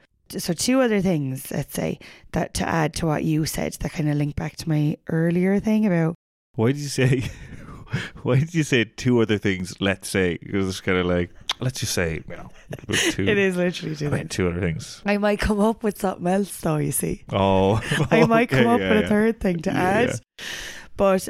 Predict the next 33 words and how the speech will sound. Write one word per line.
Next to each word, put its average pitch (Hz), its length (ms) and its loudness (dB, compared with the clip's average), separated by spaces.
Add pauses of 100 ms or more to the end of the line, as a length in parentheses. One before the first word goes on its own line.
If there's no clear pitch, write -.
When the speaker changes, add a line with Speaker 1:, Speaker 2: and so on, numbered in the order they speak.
Speaker 1:
no, 190 220 4
so 180 80 -2
they 202 160 2
said 220 240 -2
link 233 220 0
them 226 160 0
to 208 100 0
your 196 120 2
core 202 400 2
values. 175 800 0 (380)
So 170 260 0
you 180 160 2
want 190 220 2
to 185 60 -10
be 185 120 0
reaffirming 180 960 2
you 180 120 0
can 165 200 -2
do 170 180 2
the 160 100 -2
things 156 420 0
that 147 100 -2
are 147 100 0
in 151 160 0
line 151 300 0
with - 100 -8
your 147 220 0
core 151 360 -2
values. 170 640 2
Speaker 2:
What's 113 220 -2
your 110 140 2
core 95 200 0
value? 87 340 -2